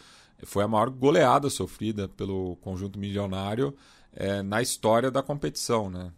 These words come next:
É, superando os quatro a zero que sofreu pro Grêmio,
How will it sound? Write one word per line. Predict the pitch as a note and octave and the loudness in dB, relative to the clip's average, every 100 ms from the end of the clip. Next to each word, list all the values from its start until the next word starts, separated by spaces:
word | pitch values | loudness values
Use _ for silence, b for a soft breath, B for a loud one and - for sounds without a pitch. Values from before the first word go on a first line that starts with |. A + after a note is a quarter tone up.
| - G#2 | -16 -12
É, | |
superando | F2+ - - G#2+ G2 G#2 A#2+ A#2 | -10 -10 -2 -2 0 -2 -4 -4
os | G#2+ | -10
quatro | - A2 A#2 A#2 | -2 -2 0 -2
a | |
zero | F#2 G2 G2 | -2 -4 -4
que | - | -6
sofreu | - F#2 G2+ | -10 -6 -6
pro | G2 A#2 | -4 -4
Grêmio, | G2 F#2+ A2 A#2+ | -2 -2 -2 -4